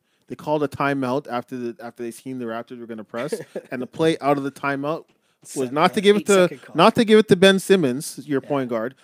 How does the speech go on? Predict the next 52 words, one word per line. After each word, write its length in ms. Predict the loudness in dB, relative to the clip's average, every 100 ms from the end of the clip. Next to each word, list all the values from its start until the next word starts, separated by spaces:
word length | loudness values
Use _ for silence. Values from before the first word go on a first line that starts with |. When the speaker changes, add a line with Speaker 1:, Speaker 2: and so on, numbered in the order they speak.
| -4
Speaker 1:
not 160 | 0 0
to 60 |
give 140 | -2 -6
it 80 | -4
to 80 |
Raul 380 | 2 4 4 4
Neto, 400 | 0 -2 0 0
your 120 | 0 0
backup 360 | -4 -6 -10
point 240 | -10 -10 -6
guard, 240 | -6 -6 -12 _
but 100 | -6
they 80 | -2
gave 160 | -2
it 80 | -2
to 100 | -4
your, 320 | -4 -4 -6 -12 _ -2
your 300 | 0 0 -2 _ _
small 500 | -20 -20 -6 2 2
forward, 500 | 4 2 2 0 -4 -10
T-, 140 | -10 -6
Tobias 380 | -4 -2 -2
Harris 280 | -6 -10 -10
in 60 | -14
the 80 | -8
backcourt. 440 | -8 -8 -12 -16 _ _ _ _ _ _ _ _ _ -4
I 80 | 0
don't 160 | 2
know 360 | 4 4 2 -6 _ _ _ _ -20 -14
how 300 | -6 -2 -2
that 300 | -6 -10 -10
happened, 440 | -12 -8 -8 -10 _ _ _ _ -16
but 60 |
that's 360 | -12 -12 -16 _ _ _
obviously 420 | -14 -14 -14 -12 -10
not 180 | -8 -10
the 60 |
play 160 | -8 -6
you 140 | -6 -8
wanna 220 | -10 -8
run 260 | -8 -8 -12 _
coming 200 | -18 -16
out 60 | -18
of 80 | -18
a 60 |
timeout, 420 | -20 -20 -20 -20 _ _ -10
knowing 320 | -6 -6 -6
that 100 | -8
a 40 |
press 240 | -6 -8 -8
is 80 | -18
coming. 260 | -20 -20